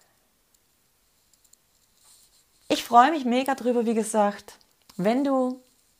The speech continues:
einen Kommentar hinterlässt auf Instagram, auf Facebook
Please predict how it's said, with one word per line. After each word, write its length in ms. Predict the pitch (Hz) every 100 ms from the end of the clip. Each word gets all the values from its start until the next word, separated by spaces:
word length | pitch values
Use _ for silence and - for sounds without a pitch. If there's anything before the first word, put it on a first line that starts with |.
| _ _ _
einen 60 | 208
Kommentar 480 | 214 220 214 190 175
hinterlässt 560 | 175 175 170 180 185 -
auf 180 | 262 -
Instagram, 480 | 202 196 190 185 -
auf 160 | 269
Facebook 560 | - 180 180 - 175